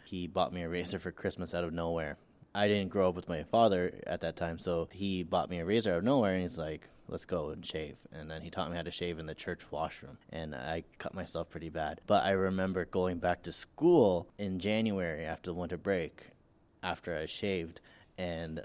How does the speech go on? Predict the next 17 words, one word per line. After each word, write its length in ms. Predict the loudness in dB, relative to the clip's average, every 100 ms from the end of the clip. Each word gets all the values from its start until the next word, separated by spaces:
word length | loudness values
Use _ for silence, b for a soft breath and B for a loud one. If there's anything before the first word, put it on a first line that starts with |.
| -10
I 140 | -6
remember, 500 | -4 -2 -2 -2 -2 -6
'cause 120 | -8
I 80 | -6
was, 120 | -6
like, 120 | -6 -10
the 100 | -14
first 500 | -4 0 0 -2 -4
one 200 | -4 -2
out 100 | -4
of, 280 | -4 -8 -8
I 120 | -6
think, 220 | -4 -2
most 340 | 2 2 0
of 60 | -2
the 100 | 0
boys 520 | 2 2 2 0 -8